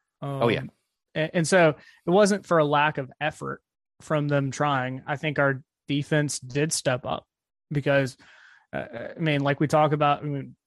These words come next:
Speaker 1: Jared and I have talked about this for Roger McCreary in particular. He, all by himself, will just shut down a pass game.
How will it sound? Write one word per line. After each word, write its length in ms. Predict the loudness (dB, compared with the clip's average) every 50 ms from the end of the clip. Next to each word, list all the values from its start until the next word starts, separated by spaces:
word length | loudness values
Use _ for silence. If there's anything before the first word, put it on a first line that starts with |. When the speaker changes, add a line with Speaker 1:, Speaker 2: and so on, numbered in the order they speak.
| -8
Speaker 1:
Jared 200 | -2 2 2 4
and 100 | 4 4
I 140 | 4 4 4
have 100 | 2 2
talked 220 | 0 0 0 0
about 220 | -2 -6 -6 -6 -6
this 260 | -6 -8 -8 -8 -12 _ _ _ _
for 120 | -8 -6
Roger 340 | -4 -2 -2 -2 -2 -4 -6
McCreary 580 | -8 -8 -6 -4 -2 0 0 0 -2 -4 -6 -8 -8
in 120 | -10 -10
particular. 520 | -8 -8 -8 -6 -4 -4 -4 -4 -4 -6 -8 -12 _ _ _ _ _ _ _ _
He, 560 | _ 0 2 4 4 6 4 4 2 0 -4 _ _ _ _ _ _ _ _ _ _ _
all 200 | 0 2 4 4
by 220 | 6 6 4 4 4
himself, 580 | 2 0 -4 -6 -6 -6 -6 -6 -8 -10 -12 -16 _ _ _ _ _ _ _ _ _ _ _ _ _ _ _ _ -8
will 180 | -6 -6 -4
just 360 | -4 -4 -6 -6 -8 -10 -12 _ _ _ _ _ -18
shut 340 | -8 -2 0 0 0 0
down 360 | 0 0 0 0 0 -2 -4 -8
a 60 | -8
pass 320 | -6 -6 -6 -6 -6 -10
game. 320 | -14 -16 -16 -18 -18 -20